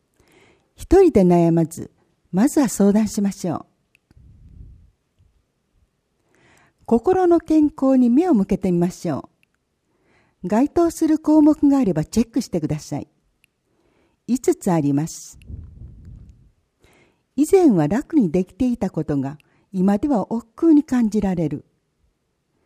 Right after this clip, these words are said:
毎日の生活に充実感がない。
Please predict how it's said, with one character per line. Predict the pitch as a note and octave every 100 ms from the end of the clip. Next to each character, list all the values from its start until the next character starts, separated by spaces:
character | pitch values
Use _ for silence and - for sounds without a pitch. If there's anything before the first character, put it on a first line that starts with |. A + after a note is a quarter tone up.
| _ _ _ _ _ _ -
毎 | G#3 D4+
日 | G4 F4 A#3+
の | G3
生 | - F3+ F3+
活 | F3+ - D#3+
に | D3+
充 | D3 C4+ D#4
実 | E4 -
感 | - F3+ C#3+
が | C#3
な | D3+
い。 | D3